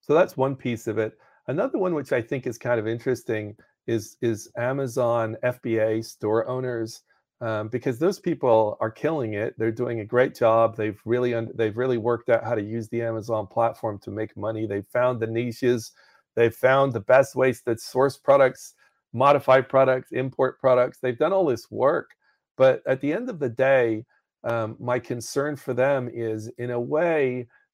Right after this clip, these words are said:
they're, they're getting that influencer treatment on Amazon. So they're actually, in a way, I would call them F B A, F-, um, F B A influencers because they're somehow building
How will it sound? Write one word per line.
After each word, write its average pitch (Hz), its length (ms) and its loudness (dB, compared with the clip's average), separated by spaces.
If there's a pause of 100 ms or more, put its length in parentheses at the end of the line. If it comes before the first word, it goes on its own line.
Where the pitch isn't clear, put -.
they're, 127 260 -2
they're 120 200 0
getting 147 340 0
that 120 200 0
influencer 131 580 -4
treatment 113 540 -4
on 131 180 -4
Amazon. 110 600 -4
So 123 340 0
they're 131 240 0
actually, 143 520 -2
in 117 100 -4
a 113 80 -2
way, 117 500 4 (340)
I 139 120 6
would 131 180 0
call 127 180 2
them 117 140 -2
F 104 200 -2
B 127 80 2
A, 117 260 2
F-, 117 220 -2 (180)
um, 107 320 -2
F 123 240 -2
B 120 160 -2
A 113 400 2 (280)
influencers 123 840 -2
because 117 280 -4
they're 123 140 -2
somehow 170 440 -2
building 123 720 -2